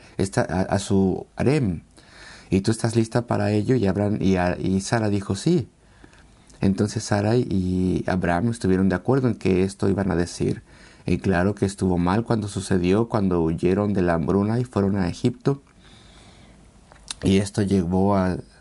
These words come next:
graves consecuencias. Y esto se iba a repetir. Pero bueno, el punto es que aquí tenemos a Abraham con temor. Y qué cosa tan extraña que Dios diga: "Vete de Ur, sal de ahí,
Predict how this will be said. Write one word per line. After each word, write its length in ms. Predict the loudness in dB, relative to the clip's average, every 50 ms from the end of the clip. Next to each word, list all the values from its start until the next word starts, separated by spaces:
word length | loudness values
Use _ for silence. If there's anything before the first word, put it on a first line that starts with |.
| _ _ -20 -18 -8 -4
graves 340 | 0 0 0 0 0 -2 -2
consecuencias. 920 | -2 -4 -2 -2 -4 -4 -2 0 0 0 0 0 0 -2 -2 -2 -4 -10 _ -20 -20 -20 -20 -20 -20 -20 -20 -20 -20 -20 -20 -20 -20 -14 -6 -2
Y 180 | 2 2 2
esto 220 | 2 0 0 -2 -4
se 200 | 0 0 2 2
iba 360 | 2 2 2 2 2 2 2
a 40 | 0
repetir. 520 | 0 -2 -2 -2 -2 -2 0 0 0 2
Pero 180 | 2 2 2 2
bueno, 220 | 2 2 2 0
el 80 | 0 0
punto 280 | 0 -2 0 0 0
es 100 | -2 -2
que 120 | -2 -2 -2
aquí 180 | 0 0 -2
tenemos 520 | 0 0 0 0 2 2 0 0 -2 -2 -2
a 120 | -2 -2
Abraham 600 | -2 -2 -2 -2 0 0 0 0 0 -2 -2 -4 -6 -10 _ _ _ _ _ _ _ _ -20 -18 -8 -4
con 220 | -2 -2 -2 -2
temor. 540 | -2 -2 -2 0 0 0 0 0 0 -2 -4 -10 -18 -14 -6 -2
Y 100 | -2 0
qué 100 | 0 0
cosa 300 | 0 0 0 0 -2 -2
tan 160 | -2 -2 -2
extraña 680 | -2 -4 -4 -2 0 0 0 0 0 -2 -4 -6 -6 -8 -4
que 160 | 0 0 0
Dios 380 | 2 2 2 2 0 0 -4 -6 -2
diga: 420 | 0 0 2 2 2 0 0 -2 -4 -10 -16 _ _ _ -20 -18 -12 -6
"Vete 360 | -2 0 0 0 0 0 0
de 160 | 0 2 2
Ur, 400 | 4 4 4 4 2 2 0 -4 -10 -14
sal 320 | -10 -4 -2 0 0 0
de 80 | 0 0
ahí, 320 | 0 0 0 0 -2 -4